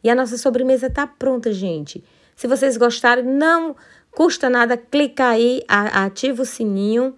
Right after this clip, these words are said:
compartilha o vídeo, se inscreve no canal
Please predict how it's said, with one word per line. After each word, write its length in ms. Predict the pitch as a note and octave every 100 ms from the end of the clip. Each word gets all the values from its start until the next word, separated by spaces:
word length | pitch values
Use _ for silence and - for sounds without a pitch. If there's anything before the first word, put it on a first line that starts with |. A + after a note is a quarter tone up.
| _ _
compartilha 600 | G#3+ G#3 G#3 G3+ C4 C4
o 40 |
vídeo, 640 | G#3+ F3+ G3 G#3 G#3+ B3+ C#4 _ _ _
se 140 | -
inscreve 400 | F3 - A#3 C#4
no 100 | D4
canal 720 | C4+ A3 F#3 E3+ F3+ G#3+ A#3+